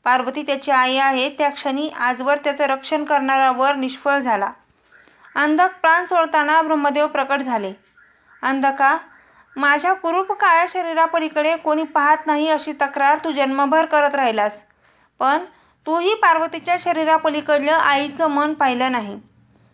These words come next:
अंधकानं आपली चूक मान्य केली. क्षमायाचना केली तेव्हा शिवानं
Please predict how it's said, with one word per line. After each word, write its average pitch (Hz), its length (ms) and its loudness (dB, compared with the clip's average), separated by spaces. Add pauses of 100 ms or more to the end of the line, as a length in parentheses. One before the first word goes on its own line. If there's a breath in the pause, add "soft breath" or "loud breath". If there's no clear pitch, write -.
(140)
अंधकानं 269 580 0
आपली 277 300 0
चूक 302 300 -6
मान्य 262 320 0
केली. 214 340 -6 (640 soft breath)
क्षमायाचना 302 680 0
केली 339 420 -2
तेव्हा 339 280 0
शिवानं 320 480 0